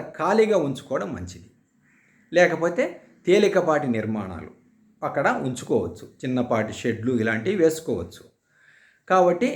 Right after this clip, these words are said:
ఇది మనం గుర్తుపెట్టుకోవాలి. దక్షిణ, పడమర భాగంలో ఇంటి నిర్మాణము, ఉత్తర, తూర్పు భాగాలలో వీలైనంత వరకు ఖాళీ భాగాన్ని మనం ఉంచుకోవాలి. అదే రకంగా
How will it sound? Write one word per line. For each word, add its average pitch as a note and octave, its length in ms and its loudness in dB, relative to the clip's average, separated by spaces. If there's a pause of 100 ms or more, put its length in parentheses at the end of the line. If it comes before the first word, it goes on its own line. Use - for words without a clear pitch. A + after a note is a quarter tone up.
(180)
ఇది A3 180 2
మనం E3 200 2
గుర్తుపెట్టుకోవాలి. G#2+ 720 -4 (240)
దక్షిణ, D#3+ 420 0 (240)
పడమర C3 360 0 (120)
భాగంలో A#2+ 460 0 (160)
ఇంటి C#3 180 0 (120)
నిర్మాణము, B2 580 -2 (560)
ఉత్తర, D#3+ 400 2 (240)
తూర్పు E3+ 280 -2 (120)
భాగాలలో B2+ 500 0 (240)
వీలైనంత F3 580 4 (100)
వరకు A#2+ 220 -6 (140)
ఖాళీ C#3+ 240 0 (140)
భాగాన్ని A2 440 -4 (500)
మనం B2 160 0 (160)
ఉంచుకోవాలి. F#2 580 -10 (1120)
అదే F3 240 6 (100)
రకంగా E3+ 380 0